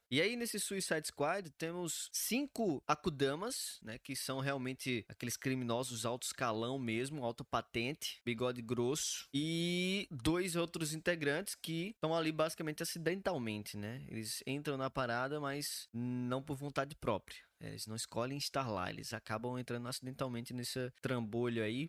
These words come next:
E en-, dentre eles a gente vai ter a Vigarista, que é uma das, dos personagens que entra acidentalmente. Ela, na realidade, fez algumas pequenas, alguns pequenos crimes, né? Eles não são considerados exatamente crimes pra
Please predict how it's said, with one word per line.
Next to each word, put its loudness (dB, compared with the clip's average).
E 4
en-, -2
dentre 2
eles 2
a 4
gente 0
vai 6
ter 0
a 4
Vigarista, 2
que 4
é 4
uma 0
das, 0
dos -2
personagens 0
que -4
entra 0
acidentalmente. -2
Ela, 2
na 2
realidade, 2
fez -2
algumas 0
pequenas, 0
alguns -4
pequenos 0
crimes, 0
né? 2
Eles 2
não 0
são -2
considerados 0
exatamente 0
crimes -2
pra 2